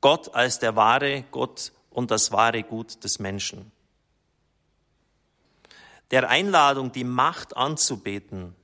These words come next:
setzt der Herr sein Wort aus dem Deuteronomium entgegen, demselben Buch, das auch der Teufel zuvor zitiert hatte. „Den Herrn, deinen Gott, sollst du anbeten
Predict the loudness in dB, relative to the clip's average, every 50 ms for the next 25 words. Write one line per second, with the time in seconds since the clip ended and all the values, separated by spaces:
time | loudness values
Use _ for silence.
0 | _ _ _ _ _ _ _ _ _ _ _ _ _ _ _ _ -4 0 2 2
1 | 2 2 0 2 2 2 0 2 2 2 2 2 2 0 0 0 0 -2 -4 -2
2 | 0 0 0 0 -2 -8 -8 -8 -8 -6 -8 -6 -2 0 0 0 0 -4 -6 -6
3 | -4 -2 -2 -2 -2 -4 -4 -4 -6 -6 -8 -8 -6 -4 -4 -4 -4 -6 -8 -8
4 | -10 -14 _ _ _ _ _ _ _ _ _ _ _ -8 -2 0 2 4 4 4
5 | 2 0 -2 -8 -6 -8 -8 -8 -8 -8 -6 -4 -2 -2 -2 -2 -4 -6 -10 -8
6 | -4 -2 0 0 -2 -2 -8 -8 -8 -8 -8 -6 -4 -6 -4 -4 -6 -10 -10 -10
7 | -10 -10 -10 -8 -6 -6 -6 -4 -6 -8 -8 -10 -12 _ _ _ _ _ _ _
8 | _ _ _ _ _ _ -4 -2 -2 -2 2 2 2 2 2 2 0 0 0 0
9 | -2 -2 0 0 0 2 2 0 0 0 0 -2 -2 -4 -4 0 0 0 0 0
10 | -4 -6 -6 -8 -8 -10 -12 -12 -12 -12